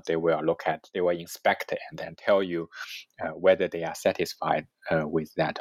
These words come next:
or not. And, uh, usually, uh, Qianlong will, mm, have some second opinion, <laughs> and, you know, and the, the dragon should not be on the belly, or some, somehow the head is too big,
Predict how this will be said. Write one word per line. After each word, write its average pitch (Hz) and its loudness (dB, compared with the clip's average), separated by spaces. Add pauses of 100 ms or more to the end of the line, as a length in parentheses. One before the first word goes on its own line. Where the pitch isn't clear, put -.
(100)
or 180 4
not. 107 0 (100)
And, 80 -2
uh, 80 -6
usually, 90 2 (540)
uh, 80 -2
Qianlong 95 0
will, 80 -4 (360)
mm, - -8 (480)
have - 2
some 82 0 (360)
second - 2
opinion, 82 0 (120)
<laughs> - -2
and, 90 -2
you 87 -4
know, 85 4 (340)
and 80 0
the, 82 0
the 80 -2
dragon 85 -2 (220)
should 90 -2
not 87 4
be 85 0
on 85 0
the 82 -4
belly, 85 2
or 78 2
some, 87 0 (100)
somehow 85 0
the - -8
head 85 4
is 82 -4
too - 0
big, 82 0